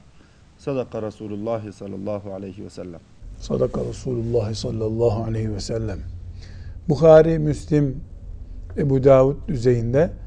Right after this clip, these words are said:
Speaker 2: bir hadisi şerif dinledik. İnsan Allah'ın en mükerrem ve en güzel varlığı. Mahlukatın en şereflisi.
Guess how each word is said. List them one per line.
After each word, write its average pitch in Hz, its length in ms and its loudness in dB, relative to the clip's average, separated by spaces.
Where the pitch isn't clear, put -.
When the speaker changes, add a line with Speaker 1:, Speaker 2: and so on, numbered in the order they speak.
Speaker 2:
bir 143 100 6
hadisi 123 460 -2
şerif 123 440 -2
dinledik. - 580 -10
İnsan 180 580 4
Allah'ın 160 680 4
en 220 140 8
mükerrem 127 720 2
ve 156 240 -2
en 196 400 4
güzel 120 460 4
varlığı. 120 480 -8
Mahlukatın 170 800 2
en 190 220 4
şereflisi. 139 760 -4